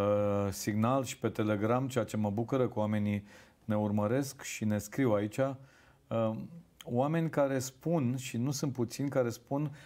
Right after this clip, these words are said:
că au vorbit, au încercat să se înscrie pe platformă, au vorbit cu doctorii de familie și totuși nu au reușit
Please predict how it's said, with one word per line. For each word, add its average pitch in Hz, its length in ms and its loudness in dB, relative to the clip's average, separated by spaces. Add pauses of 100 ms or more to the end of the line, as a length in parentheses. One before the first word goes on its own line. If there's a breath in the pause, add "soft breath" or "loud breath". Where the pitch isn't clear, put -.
(140 loud breath)
că - 120 -6
au 117 60 2
vorbit, 117 600 -2 (220)
au - 160 -4
încercat 113 380 -2
să 143 120 -4
se 127 120 -6
înscrie 135 320 0
pe 131 120 0
platformă, 107 760 -2 (320 loud breath)
au 117 100 -2
vorbit 113 400 0
cu 139 140 -2
doctorii 127 400 0
de 110 80 0
familie 127 400 -2
și - 140 -8
totuși 156 300 -4
nu 156 80 2
au 151 100 4
reușit 147 520 0